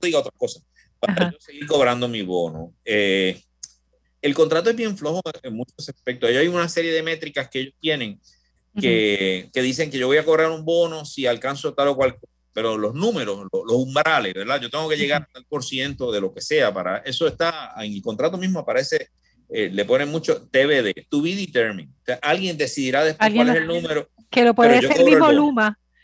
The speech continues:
Speaker 1: Sí,
Speaker 2: que
Speaker 1: pues
Speaker 2: puede
Speaker 1: el
Speaker 2: ser
Speaker 1: mismo
Speaker 2: mismo
Speaker 1: Luma,
Speaker 2: Luma.
Speaker 1: sí, sí,
Speaker 2: Ujú.
Speaker 1: Luma somete, entonces alguien allá dice que,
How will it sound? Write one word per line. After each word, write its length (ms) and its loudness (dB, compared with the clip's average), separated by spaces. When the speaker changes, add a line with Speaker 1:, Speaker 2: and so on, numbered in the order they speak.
Speaker 1:
Sí, 140 -2
Speaker 2:
que 60 -2
Speaker 1:
pues 140 2
Speaker 2:
puede 80 4
Speaker 1:
el 60 -2
Speaker 2:
ser 80 0
Speaker 1:
mismo 220 2
Speaker 2:
mismo 80 0
Speaker 1:
Luma, 20 -2
Speaker 2:
Luma. 240 -4
Speaker 1:
sí, 140 -14
sí, 260 -6
Speaker 2:
Ujú. 80 -12
Speaker 1:
Luma 240 -4
somete, 500 0
entonces 300 -2
alguien 300 -4
allá 320 0
dice 280 -10
que, 180 -20